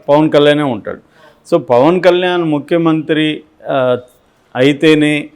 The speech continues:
మేమందరం కూడా పవన్ కళ్యాణ్ సపోర్ట్ చేస్తామని అనేక మంది కాపు నాయకులు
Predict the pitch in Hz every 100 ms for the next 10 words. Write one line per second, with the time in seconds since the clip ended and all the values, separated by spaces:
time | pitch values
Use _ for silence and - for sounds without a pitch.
0 | _ 131 135 139 135 139 147 147 143 139
1 | 135 127 131 139 139 135 135 135 123 135
2 | 127 127 123 139 127 131 180 123 131 170
3 | 180 165 160 151 131 151 160 151 139 127
4 | 127 147 185